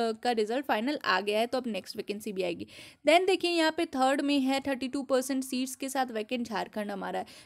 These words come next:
जिसका कोई उत्तरदायित्व ले ही नहीं रहा है कि क्या होने वाला है। दो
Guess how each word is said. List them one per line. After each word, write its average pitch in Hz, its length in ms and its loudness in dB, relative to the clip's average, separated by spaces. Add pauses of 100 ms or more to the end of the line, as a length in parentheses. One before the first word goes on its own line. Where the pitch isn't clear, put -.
(140)
जिसका 294 720 4
कोई 233 560 2 (840)
उत्तरदायित्व 214 720 0
ले 190 140 0
ही 196 240 0
नहीं 170 200 -4
रहा 92 100 -2
है - 100 -6 (240)
कि 214 80 -12 (100)
क्या 196 220 6
होने 190 360 0
वाला 175 300 0
है। 202 220 -6 (360)
दो 233 140 4